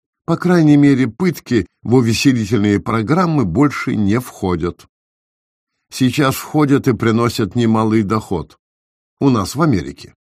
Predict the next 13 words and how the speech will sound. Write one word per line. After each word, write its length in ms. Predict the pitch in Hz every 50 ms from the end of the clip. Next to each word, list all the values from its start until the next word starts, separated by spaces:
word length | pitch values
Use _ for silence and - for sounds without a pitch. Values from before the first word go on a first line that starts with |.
| _ _ _ _ _ _ -
В 140 | 117 107 101
бизнесе 580 | 90 113 156 170 147 156 165 147 - - 127 117
и 40 |
политике. 640 | 104 - 107 95 95 95 87 - - 76 - - 92 - _ _ _ -
Но 140 | 110 127 127
дайте 400 | 117 127 180 180 156 - - 131
им 140 | 131 127 123
ещё 400 | 117 123 120 107 - - 123 110
век 360 | 98 87 110 110 95 - -
или 180 | 101 90 95
два, — 400 | 92 85 92 117 165 175 131 80 -
сказал 480 | - - - - 104 87 90 95 87
Хейзен, — 540 | 82 - - 92 90 85 78 85 80 76 71